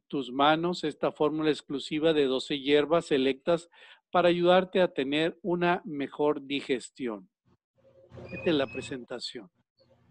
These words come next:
Los ingredientes de la fórmula. Tiene axocopaque. Es esta planta. Los taninos que contiene el axocopaque,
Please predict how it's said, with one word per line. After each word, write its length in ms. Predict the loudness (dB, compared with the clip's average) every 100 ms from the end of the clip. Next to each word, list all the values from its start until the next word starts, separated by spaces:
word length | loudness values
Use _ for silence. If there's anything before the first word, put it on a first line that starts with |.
| _ -20 -20 -20 -20 -20 -14 -10
Los 160 | -4
ingredientes 580 | 0 6 6 6 4 4
de 100 | 4
la 100 | 4
fórmula. 640 | 6 4 4 4 4 2 _ _ _ _ _ _ _ -2
Tiene 380 | 2 2 0 -2
axocopaque. 1000 | -2 0 -2 0 2 4 2 0 -8 -8 _ _ _ _ _ _ _ _ -14 -14 -14 -20 -20 -20 -20 -20 -20 -20 -20 -20 -20 -20 -20 -20 -20 -20 -20 -20 -20 -20 _ _ -8
Es 200 | -8 -6
esta 300 | -6 -8 -2
planta. 480 | -2 -2 -4 -6 -8 _ _ _ _ _ -20 -20 _ _ _ _ _ _
Los 180 | 2 4
taninos 500 | 4 4 4 2 0
que 140 | -2 0
contiene 460 | 0 2 4 6
el 100 | 4
axocopaque, 880 | 4 0 -2 -2 2 2 2 -6